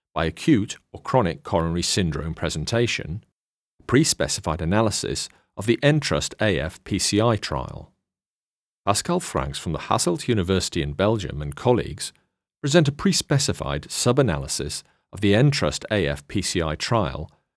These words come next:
in which participants were randomly assigned one-to-one to edoxaban or vitamin K antagonist, or V K A, based strategy, following percutaneous coronary intervention, or P C I,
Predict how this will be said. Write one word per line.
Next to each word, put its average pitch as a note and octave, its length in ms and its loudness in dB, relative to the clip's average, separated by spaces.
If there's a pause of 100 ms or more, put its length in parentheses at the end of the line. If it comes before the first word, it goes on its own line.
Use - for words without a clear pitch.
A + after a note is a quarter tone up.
in F2+ 80 -4
which E2+ 220 0
participants - 880 -2
were D2+ 100 -2
randomly C#3 460 4
assigned D2+ 400 -2
one-to-one E2+ 800 0
to G2 120 -4
edoxaban F#2+ 880 -2
or G2+ 120 -4
vitamin B2 400 2
K F2+ 240 -2
antagonist, D#2 840 -2
or C2+ 200 -2
V E2 180 -2
K D2+ 280 -4
A, D#2+ 260 0
based - 300 -6
strategy, G#2 640 -2 (640)
following C#3+ 320 6
percutaneous E2 840 0
coronary E2 460 2
intervention, G2+ 720 -2
or - 120 -10
P D#2 160 -8
C D#2+ 200 -2
I, F2 360 -4